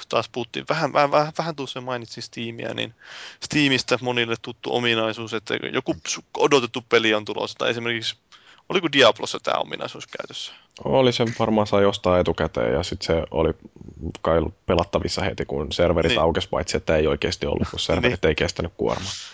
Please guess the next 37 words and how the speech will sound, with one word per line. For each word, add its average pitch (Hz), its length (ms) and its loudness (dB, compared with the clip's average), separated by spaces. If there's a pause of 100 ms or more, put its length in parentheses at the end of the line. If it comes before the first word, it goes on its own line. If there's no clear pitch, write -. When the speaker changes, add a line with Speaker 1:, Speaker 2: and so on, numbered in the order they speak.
(100)
Speaker 1:
Niin, 131 220 0
siis 123 200 -2
nimenomaan 117 440 0
tää 117 140 4
idea 127 320 4
on 110 80 0
se, 117 160 0
että - 260 -6 (420)
sä 107 220 -2
voit 107 200 -4 (300)
ostaa 139 420 2
pelin, 117 460 -2
maksaa 147 440 0
pelin 120 220 -6
ennakkoon 117 460 -4
ja 110 100 -2
ladata 127 360 4
sen - 240 -4
ennakkoon 107 720 -4 (120)
ennen 110 180 -4
kuin 107 100 -10
se 120 100 -10 (300)
julkaistaan, 131 640 -4
vai-, - 300 -10 (140)
vaikka 151 160 0
joku 170 160 -6
viikko 139 280 2
ennen 107 180 -2
julkaisupäivää - 680 -6
tai - 160 -6
kaksi - 280 -4
viikkoa, - 340 -12
ja 120 60 -6
sitten - 340 -4 (520)
sä 107 200 0
voit 107 260 -2 (680)
niinkö, 113 340 -2